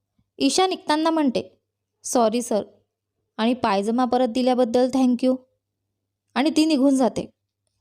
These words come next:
तेवढ्यात राघवच्या कॅबिनच्या गेटमधून आवाज येतो, "May I come in, sir?" राघव ईशाच्या विचारांतून बाहेर येतो, मोबाईल टेबलावर ठेवतो आणि म्हणतो,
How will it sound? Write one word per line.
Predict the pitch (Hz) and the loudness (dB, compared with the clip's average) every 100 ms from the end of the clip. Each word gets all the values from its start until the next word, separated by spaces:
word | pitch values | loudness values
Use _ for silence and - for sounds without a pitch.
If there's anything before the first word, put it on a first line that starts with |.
| - | -4
तेवढ्यात | 214 208 220 | 0 2 0
राघवच्या | 208 190 247 277 277 | 0 0 0 0 0
कॅबिनच्या | 226 185 202 202 220 | -2 -2 -4 -2 -2
गेटमधून | 190 226 262 214 269 | 0 0 0 2 2
आवाज | 240 214 190 | 2 2 2
येतो, | 196 - 233 _ _ _ _ _ _ _ _ 226 | -2 -2 -10 _ _ _ _ _ _ _ _ 0
"May | 233 226 | 0 0
I | 226 | -2
come | 233 | -2
in, | 254 | -2
sir?" | 294 294 - _ _ _ _ _ _ _ _ - | -2 -2 -6 _ _ _ _ _ _ _ _ -4
राघव | 254 254 339 | -2 2 2
ईशाच्या | 349 311 302 302 | 2 0 0 0
विचारांतून | 254 262 269 262 285 240 | 0 0 0 0 2 2
बाहेर | 208 233 | 0 0
येतो, | 247 214 190 - _ _ _ _ _ _ 240 | 0 -2 -6 -12 _ _ _ _ _ _ -2
मोबाईल | 233 247 294 | 0 2 2
टेबलावर | 262 214 220 214 214 | 0 0 0 2 0
ठेवतो | 240 262 - | 2 0 2
आणि | 277 277 | 0 2
म्हणतो, | 277 269 208 | 2 2 0